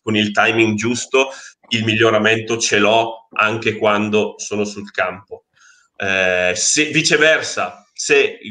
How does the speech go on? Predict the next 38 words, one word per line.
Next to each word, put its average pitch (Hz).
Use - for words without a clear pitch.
quando 127
faccio 127
squat -
lo 98
faccio 117
così 120
senza 107
cognizione 107
di 120
causa, 104
allora 107
sì 104
che 107
diventa 104
controproducente 107
e 110
allora 110
sì 120
che 107
forse 107
è 101
meglio 101
fare 95
altro. 92
Eh, 92
quindi 139
il 139
pensiero 147
di 127
quell'articolo 139
qua 147
è 120
nato 120
un 120
attimo 117
da, 104
da 120
spe-, 120